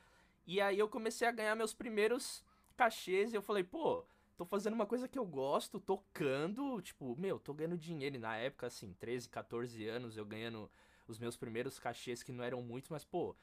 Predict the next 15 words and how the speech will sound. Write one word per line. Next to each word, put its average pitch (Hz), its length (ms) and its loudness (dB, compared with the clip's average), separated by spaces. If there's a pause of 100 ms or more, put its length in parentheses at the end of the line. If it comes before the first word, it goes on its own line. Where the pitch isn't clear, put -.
(160)
já 117 100 -12
podia 123 240 -6
comprar 220 320 -2
meus 208 160 2
negócios, 131 480 4
meus 135 160 0
quitutes, 151 640 4
as 131 80 0
minhas 135 180 0
coisas, 143 200 0
sem 151 140 2
ne-, 135 220 -2 (200)
muitas 160 400 0
responsabilidades, 143 1160 2
né? 139 260 -4